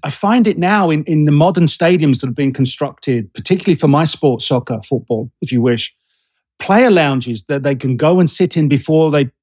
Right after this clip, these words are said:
they start, before kickoff, are constructed to give psychological boosts. It might be through subliminal paneling in the shape of a hexagon. It might be through colorways. It might be through lighting. Now, is this hogwash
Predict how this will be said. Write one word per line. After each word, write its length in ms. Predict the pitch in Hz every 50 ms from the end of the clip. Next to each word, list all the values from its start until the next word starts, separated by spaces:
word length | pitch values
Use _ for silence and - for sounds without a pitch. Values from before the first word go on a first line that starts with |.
| _ _ _
they 100 | - 135
start, 460 | 123 - - 143 131 135 147 143 -
before 240 | - 123 - 151 135
kickoff, 520 | - - 139 131 - - 127 127 - - _ _ _ _ _ _ _ _ _ _ _ _ -
are 120 | 170 180 180
constructed 920 | - - 175 156 - - - 202 208 - - - - 180 147 123 - -
to 280 | - - - 175 156 135
give 260 | 131 - 160 175 156 -
psychological 840 | - - 180 170 160 - - 160 156 156 147 - 139 - - 147
boosts. 720 | 131 123 - 180 180 147 120 - - - - - - -
It 120 | 139 -
might 300 | 160 151 156 165 160 147
be 180 | - 156 151 143
through 520 | 147 - - 160 156 151 147 147 143 143
subliminal 720 | 127 - - 156 135 135 156 170 170 165 160 156 151 147 127
paneling 640 | - - - 165 160 156 156 165 175 180 180 180
in 100 | 156 147
the 60 | 143
shape 300 | 135 - - 151 147 143
of 80 | 127 110
a 40 | 139
hexagon. 500 | 120 135 147 - - - 151 127 160 160
It 80 | 151 143
might 200 | 147 143 139 139
be 80 | 151
through 240 | 143 - - 131 127
colorways. 800 | - - 160 160 160 160 156 156 160 160 156 156 151 151 127 - - - - - -
It 80 | - 185
might 180 | 175 196 208
be 80 | 185 180
through 180 | - - 175 151
lighting. 580 | 160 180 185 190 175 - - - 123 107 107 - _ _ _ _ _ _ _ _ _ _ -
Now, 260 | 175 180 180 175 185 -
is 160 | 202 180 151
this 160 | 233 240 -
hogwash 720 | - - 208 202 147 135 127 117 123 - - - - -